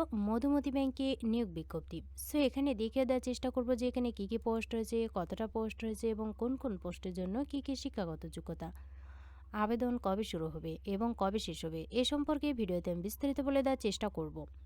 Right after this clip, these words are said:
তবে ভিডিওটি শুরু করার আগে আপনাদের কাছে একটা রিকোয়েস্ট থাকবে, আপনি যদি এই চ্যানেলে নতুন হয়ে থাকেন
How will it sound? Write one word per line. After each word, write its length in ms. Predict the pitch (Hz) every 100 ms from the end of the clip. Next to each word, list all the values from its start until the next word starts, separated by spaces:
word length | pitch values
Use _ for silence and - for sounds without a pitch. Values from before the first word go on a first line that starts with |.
| - - - - - - - -
তবে 200 | 190 180 - -
ভিডিওটি 420 | 269 330 330 330 320
শুরু 140 | 247 277
করার 200 | 240 160 160
আগে 140 | 160 156 - 208
আপনাদের 340 | 208 247 254 277
কাছে 140 | 277 269 269
একটা 140 | 269 185
রিকোয়েস্ট 420 | 160 208 208 - -
থাকবে, 260 | 190 151 160 - 208
আপনি 160 | 202 247 254
যদি 140 | 262 269
এই 40 | 262
চ্যানেলে 280 | 277 269 277 202
নতুন 180 | 170 247
হয়ে 120 | 254 269
থাকেন 180 | 269